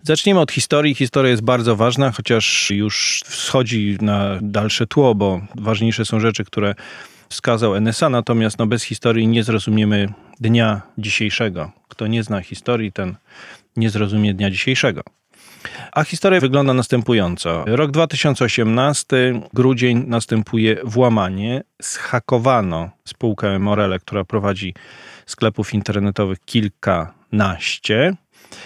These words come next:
Dużo ich prowadzi. I pod koniec dwa tysiące osiemnastego roku następuje włamanie i jest dostęp do bazy danych dwa koma dwa miliona osób.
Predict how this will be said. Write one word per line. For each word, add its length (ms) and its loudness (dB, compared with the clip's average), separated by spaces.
Dużo 280 0
ich 100 -6
prowadzi. 600 -2
I 80 0
pod 160 0
koniec 260 2
dwa 120 2
tysiące 360 0
osiemnastego 600 0
roku 280 -2
następuje 680 0
włamanie 580 0
i 320 -2
jest 220 -4
dostęp 360 0
do 80 2
bazy 260 0
danych 320 0
dwa 200 0
koma 240 0
dwa 180 0
miliona 380 0
osób. 300 0